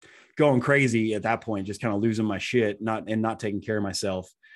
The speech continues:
I decided to, uh, I decided to start contracting 'cause I just thought the only place that I felt normal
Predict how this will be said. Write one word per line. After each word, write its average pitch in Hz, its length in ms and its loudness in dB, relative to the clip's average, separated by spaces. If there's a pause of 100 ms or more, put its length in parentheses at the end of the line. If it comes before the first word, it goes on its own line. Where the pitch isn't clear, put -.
(400)
I 117 160 2
decided 120 560 2
to, 117 460 2
uh, 107 380 0
I 117 40 -4
decided 120 320 0
to 117 140 -4
start 123 320 -4
contracting 110 680 -2
'cause 104 140 -8
I 107 80 0
just 104 320 -2
thought 107 220 2
the 113 60 0
only 113 160 2
place 107 340 -2
that 110 100 -2
I 107 100 0
felt 107 280 -2
normal 107 600 -2